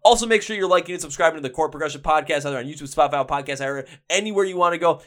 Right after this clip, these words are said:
Be sure to follow us on social media because you can find out what other artists we have coming on the podcast. You can join our Wednesday live streams on Instagram where we just talk about whatever.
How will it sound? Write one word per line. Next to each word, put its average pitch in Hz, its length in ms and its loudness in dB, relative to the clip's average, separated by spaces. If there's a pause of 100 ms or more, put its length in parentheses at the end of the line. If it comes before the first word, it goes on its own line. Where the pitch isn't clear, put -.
(140)
Be 170 100 -8
sure 202 160 -2
to 202 60 -6
follow 196 140 6
us 185 80 0
on 170 100 -6
social 180 300 -4
media 180 240 -8
because 165 420 0 (140)
you 143 80 -12
can 147 100 -10
find 156 220 2
out 143 100 2
what 147 100 0
other 139 160 -6
artists 143 280 -2
we 156 60 -4
have 131 100 -4
coming 123 200 -10
on 196 260 0
the 202 60 -10
podcast. 185 540 0 (140)
You 151 80 -14
can 156 100 -8
join 156 220 0
our 131 100 2
Wednesday 139 380 -4
live 151 300 2
streams 151 200 -10
on 113 160 -6 (100)
Instagram 202 540 -2
where 165 100 -4
we 147 80 -6
just 127 160 -8
talk 143 260 2
about 135 200 0
whatever. 202 500 4